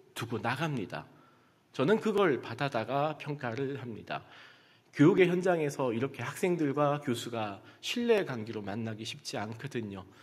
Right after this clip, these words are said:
어, 기독교 대학이라는 이름이 단순히 과를 넘어서, 어, 강의 현장에서, 삶의 현장에서 어떻게 구현되는지를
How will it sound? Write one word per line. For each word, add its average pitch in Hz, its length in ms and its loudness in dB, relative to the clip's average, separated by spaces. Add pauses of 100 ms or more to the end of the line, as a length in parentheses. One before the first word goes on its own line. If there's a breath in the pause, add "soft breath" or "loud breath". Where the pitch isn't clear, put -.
(480 loud breath)
어, 120 340 -4
기독교 185 380 4
대학이라는 147 580 2
이름이 156 640 0
단순히 113 760 -4 (260)
과를 180 320 4
넘어서, 120 720 -2 (320 loud breath)
어, 95 260 -10 (180)
강의 147 420 0
현장에서, 117 680 -4
삶의 180 380 2
현장에서 131 600 -2
어떻게 120 320 -8
구현되는지를 117 1080 -4